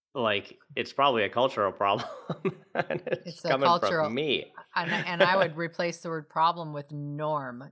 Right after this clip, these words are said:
Speaker 2: It's a cultural norm.
Speaker 1: You're right. It is the cultural norm.
Speaker 2: Mm-hmm. Yeah. It,
Speaker 1: Hmm.
Speaker 2: yeah. And, and, and so that, and that makes it even harder because it's not
Speaker 1: Yeah.
Speaker 2: a problem. It's a norm. So it's even harder to call out what looks to be something that is,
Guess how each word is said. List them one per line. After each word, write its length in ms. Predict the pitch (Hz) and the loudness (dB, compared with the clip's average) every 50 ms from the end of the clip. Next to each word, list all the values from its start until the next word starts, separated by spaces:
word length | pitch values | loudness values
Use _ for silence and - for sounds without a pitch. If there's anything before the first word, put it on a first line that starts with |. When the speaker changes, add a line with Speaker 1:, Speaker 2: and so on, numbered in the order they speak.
| - | -18
Speaker 2:
It's 160 | 147 156 - | -18 -18 -16
a 60 | - 139 | -16 -12
cultural 500 | - - 160 156 156 - 180 165 151 147 | -6 -4 -4 -4 -6 -6 -8 -6 -6 -6
norm. 640 | 143 139 143 147 151 151 147 151 147 135 131 127 120 | -8 -10 -10 -8 -8 -6 -6 -6 -6 -6 -6 0 2
Speaker 1:
You're 140 | 117 117 113 | 4 4 6
right. 220 | 110 95 80 - - | 6 4 2 0 -2
It 120 | 101 104 | -2 0
is 160 | 107 110 117 | 0 -2 -2
the 100 | 117 127 | -4 -8
cultural 540 | 120 117 117 107 101 - - - 98 95 92 | -6 -4 -4 -4 -4 -6 -6 -6 -6 -6 -6
norm. 400 | 90 85 82 82 - - - - 143 | -6 -8 -8 -8 -8 -8 -10 -10 -10
Speaker 2:
Mm-hmm. 380 | 147 151 156 156 151 156 156 156 - _ _ - - | -10 -8 -10 -10 -10 -10 -12 -14 -16 _ _ -14 -10
Yeah. 320 | 151 151 143 135 120 117 139 _ _ _ | -8 -6 -4 -4 -6 -8 -10 _ _ _
It, 140 | - 156 147 | -16 -14 -12
Speaker 1:
Hmm. 100 | - 147 | -10 -8
Speaker 2:
yeah. 260 | 151 156 151 143 139 165 | -4 -4 -4 -4 -4 -6
And, 180 | 165 165 160 156 - | -8 -8 -8 -10 -10
and, 340 | 165 170 165 160 156 156 - - | -8 -8 -6 -6 -6 -8 -10 -10
and 160 | - 165 160 156 | -10 -10 -8 -6
so 100 | - 165 | -8 -8
that, 340 | 147 - 160 165 175 - - _ _ _ _ _ _ _ | -4 0 2 2 2 0 -2 _ _ _ _ _ _ _
and 160 | - 165 165 165 | -10 -8 -4 -4
that 120 | 170 175 175 | -4 -4 -4
makes 220 | 180 160 170 - | -6 -8 -8 -10
it 80 | 165 156 | -10 -8
even 180 | 160 151 151 | -8 -8 -8
harder 480 | 147 143 147 147 147 135 127 113 107 - _ _ _ _ _ _ - | -8 -6 -4 -4 -4 -4 -6 -8 -14 -18 _ _ _ _ _ _ -14
because 260 | 170 147 180 165 143 | -8 -4 -4 -4 -4
it's 240 | 165 156 147 - - - - _ _ _ - | -4 -8 -10 -12 -18 -20 -20 _ _ _ -2
not 220 | 147 165 175 170 | 2 2 2 2
Speaker 1:
Yeah. 80 | 160 147 | 2 -2
Speaker 2:
a 20 | |
problem. 640 | 143 - _ - - 160 165 175 156 147 127 117 120 120 - | -6 -8 _ -2 2 4 4 4 4 0 -8 -10 -10 -12 -14
It's 180 | 160 - - | -12 -10 -8
a 80 | 160 143 | -8 -6
norm. 540 | 139 135 135 143 156 160 143 120 104 127 - _ _ _ _ _ _ _ | -6 -6 -6 -2 -2 -2 -2 -4 -6 -12 -18 _ _ _ _ _ _ _
So 160 | - - 156 | -8 -6 -6
it's 140 | 147 143 180 | -6 -4 -6
even 180 | 180 165 160 | -6 -6 -4
harder 380 | 156 156 175 165 165 151 151 135 | -2 0 2 2 2 0 -2 -8
to 60 | 131 | -12
call 400 | - - - - 160 151 147 147 | -12 -10 -2 0 2 2 4 4
out 180 | 151 151 143 123 | 2 2 0 0
what 180 | 131 139 - 143 | -4 -8 -8 -8
looks 300 | 147 147 143 - - - | -8 -10 -10 -12 -14 -16
to 100 | - 143 | -16 -14
be 420 | 127 147 143 139 139 135 131 135 | -12 -12 -12 -12 -12 -14 -16 -18
something 460 | - - - 160 147 139 156 143 143 139 | -14 -8 -6 -6 -6 -6 -10 -12 -12 -12
that 240 | 135 131 123 117 - | -12 -14 -14 -14 -14
is, 240 | 156 143 143 - | -14 -14 -16 -18